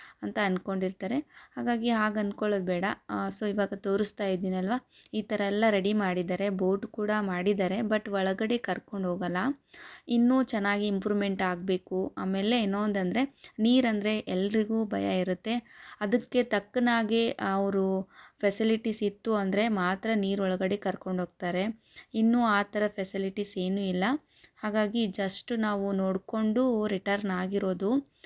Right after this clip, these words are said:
ಹಾಗೆ ಬರ್ತಾ ಇಲ್ಲಿ ಒಂದಿಷ್ಟು, ಆ, ಗುಬ್ಬಿಗಳನ್ನೆಲ್ಲ ಫೋಟೋ ಹಾಕಿದ್ದಾರೆ ನೋಡಿ. ಈ ಥರ ಎಲ್ಲ ಇನ್ನೂ ಮಾಡೋರಿದ್ದಾರೆ, ಇನ್ನೂ ಮಾಡಿಲ್ಲ. ಇನ್ನು ಆ ಕಡೆ ಎಲ್ಲ ಮೇಲ್ಗಡೆ, ಆ, ಹೋಗಿ ನಿಂತ್ಕೊಂಡಾಗ ವ್ಯೂ ಹೇಗೆ ಕಾಣಿಸುತ್ತೆ ಅಂತ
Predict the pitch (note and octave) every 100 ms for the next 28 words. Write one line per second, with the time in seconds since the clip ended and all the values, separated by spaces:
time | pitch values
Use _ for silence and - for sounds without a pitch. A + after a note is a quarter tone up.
0 | - - - A#3+ A#3 B3+ A3+ G#3+ - A3+
1 | A3 G#3+ G#3+ G#3+ G#3 G3 F#3+ - A3 G#3
2 | G3 G#3 - G3+ F#3+ F#3 G3+ F#3 A3+ A3
3 | G#3 G3 G3 G#3 - F#3+ G3+ G3 F#3 F#3+
4 | F#3+ F#3+ F#3 F3+ G3+ C#4 - - - -
5 | A#3+ A#3+ A3+ A3+ A3+ A#3+ B3+ A3 A3 A#3
6 | G#3 F#3+ G#3+ G#3 F#3 F#3+ G3 A3+ G3 G#3
7 | G3 F3+ G3 G#3 F3+ F#3+ C#4 - _ _
8 | _ _ _ _ - A#3 A3+ G3+ G3+ G#3+
9 | G#3+ G#3 G#3 G#3 G3+ G3 G3 F#3+ G3+ G3+
10 | G3+ G3+ - G3 F#3+ G3 G3 G#3 G3 F#3
11 | - F#3+ F#3+ F#3+ F#3+ F#3 G3 G3 G3+ G3
12 | G3 G#3 G3+ F#3+ F#3 F3+ F#3+ - F#3+ F#3+
13 | F#3